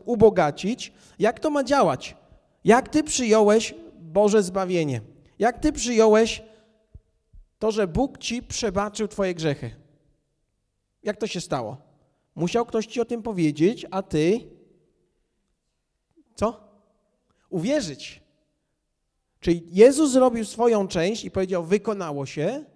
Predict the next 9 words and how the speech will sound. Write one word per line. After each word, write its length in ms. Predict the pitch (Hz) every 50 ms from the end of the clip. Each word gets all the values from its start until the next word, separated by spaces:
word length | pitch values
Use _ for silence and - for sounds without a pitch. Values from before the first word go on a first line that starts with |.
| _ _ _ _ _ _ _ _ _ _ _ _ _ _ _ _
a 100 | 160 170
teraz 460 | - 233 247 254 240 220 - - - - _ _ _ _ _
każdy 400 | - 202 214 240 240 226 254 233
z 60 | 208
nas 420 | 208 190 202 233 262 - - - _ _ _ _ - _ _ _ _ _
powinien 360 | - 170 175 214 247 247 233
o 60 | 226
tym 160 | 220 226 220 -
usłyszeć. 960 | - 208 - - - 202 185 165 - - 175 170 226 262 - - - - -